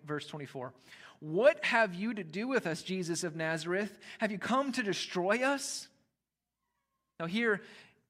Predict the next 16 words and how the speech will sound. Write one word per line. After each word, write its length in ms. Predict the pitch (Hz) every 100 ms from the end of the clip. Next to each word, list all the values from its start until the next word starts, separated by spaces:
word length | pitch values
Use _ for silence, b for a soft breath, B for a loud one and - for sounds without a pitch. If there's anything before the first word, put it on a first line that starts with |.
| _ -
you 140 | 175
notice 260 | 185 175 175
the 80 |
demon 320 | 151 185 175 156
is 160 | 139
speaking 640 | - 180 165 160 147 135 - -
us, 320 | 139 - -
plural. 480 | - 165 135 120 123 123 _ _ -
Maybe 220 | 190 220
that 180 | 220 208
means 240 | 214 202
there's 260 | 175 190 165
more 180 | 180 185
than 140 | 185
one 160 | 185 175
demon 460 | 180 185 185 185